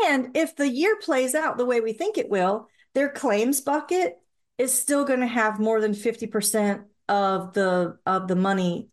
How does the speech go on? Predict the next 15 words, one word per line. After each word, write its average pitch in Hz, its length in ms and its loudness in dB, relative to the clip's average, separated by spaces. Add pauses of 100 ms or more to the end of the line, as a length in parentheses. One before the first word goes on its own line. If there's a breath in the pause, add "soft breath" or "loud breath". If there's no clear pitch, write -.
in 220 160 2
the 202 60 0
claims 214 360 -2
bucket 180 400 -2
at 185 140 -2
the 190 160 -2
end 185 180 0
of 165 340 -2
twenty 175 280 -2
twenty-four. 170 680 -4 (500 loud breath)
So 226 680 0 (200)
I 240 140 2
just 330 220 0
think 262 320 -2 (240)
that 196 520 0